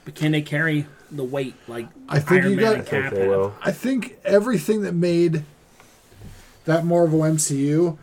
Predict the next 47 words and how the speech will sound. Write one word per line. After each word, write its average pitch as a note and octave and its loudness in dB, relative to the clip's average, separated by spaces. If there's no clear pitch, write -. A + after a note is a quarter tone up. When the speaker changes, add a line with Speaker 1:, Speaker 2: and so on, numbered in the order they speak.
Speaker 2:
was B2+ -4
the C3+ -6
steamroller C#3 -2
effect. - -20
'Cause C#3 -8
you D3+ 0
saw G3+ 4
Iron E3+ 2
Man, D#3 2
you're D#3 0
like, D#3+ -2
"Oh, A3 4
it's E3 0
a D#3 -6
good E3+ 2
movie." D3+ 0
And C#3+ -6
you F3 -4
didn't F#3 -4
think F#3 -4
about D#3 -2
the B2 -12
time. D3+ -4
They're C3 -12
like, C3 -10
"Oh, C#3+ -8
I C#3+ -4
wanna D3 -2
talk D3 -4
to - -16
you D3 -6
about B2+ -10
the C3+ -10
Inve-, C3 -12
Inve-, C#3+ -8
Avengers D3 0
Initiative." A#2+ -18
It's - -6
like, D#3+ -2
"Oh, G3 2
okay, F3+ 0
it's D#3 -2
gonna E3 0
build D#3 4
to - -6
something D3 -6
bigger." B2 -8